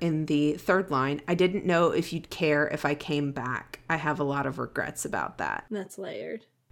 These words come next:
Speaker 1: You're doing the work, what you do, which is the one thing I,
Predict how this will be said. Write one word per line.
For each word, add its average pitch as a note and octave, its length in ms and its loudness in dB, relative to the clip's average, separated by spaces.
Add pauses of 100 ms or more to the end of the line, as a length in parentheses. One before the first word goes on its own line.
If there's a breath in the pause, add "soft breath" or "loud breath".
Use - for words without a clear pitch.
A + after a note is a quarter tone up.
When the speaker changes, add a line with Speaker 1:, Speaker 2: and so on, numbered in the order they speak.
(120)
Speaker 1:
You're F#3 220 10
doing F#3+ 420 8
the C4+ 80 6
work, E3 400 4 (300 loud breath)
what E3+ 180 0
you F#3+ 300 4
do, C#3 260 6
which D#3 220 2
is D3+ 160 0
the D#3+ 80 0
one G3 220 4
thing F#3 280 2
I, E3 540 6